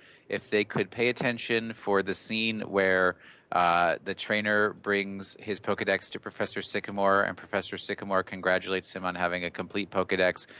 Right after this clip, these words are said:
What number of Pokemon Professor Sycamore tells you,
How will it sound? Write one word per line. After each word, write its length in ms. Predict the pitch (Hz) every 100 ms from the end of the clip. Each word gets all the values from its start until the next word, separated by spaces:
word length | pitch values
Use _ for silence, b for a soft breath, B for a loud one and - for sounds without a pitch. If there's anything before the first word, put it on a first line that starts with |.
| B -
What 260 | 98 113
number 500 | 110 104 101 98 95
of 160 | 92 -
Pokemon 760 | 101 95 92 87 82 80 80
Professor 360 | - 101 90 87
Sycamore 500 | - 87 87 85 85
tells 420 | - 92 90 82
you, 300 | 85 82 80